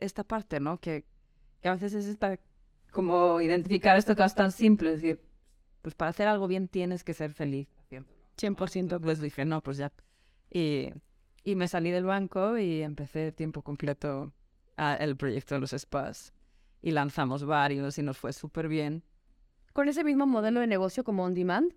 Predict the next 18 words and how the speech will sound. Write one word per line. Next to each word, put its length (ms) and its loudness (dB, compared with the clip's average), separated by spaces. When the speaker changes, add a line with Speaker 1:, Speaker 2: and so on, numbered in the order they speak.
Speaker 2:
O 80 -6
sea, 140 -6
que 160 0
era 200 2
Speaker 1:
No, 180 -4
entonces 320 -6
esto 240 -6
era 340 0
como 260 -4
el 200 -2
concepto 480 -6
tradicional 800 -4
de 120 -4
spas, 480 -4
digamos, 360 -4
de 100 -4
spas 400 -6
físicos. 920 -4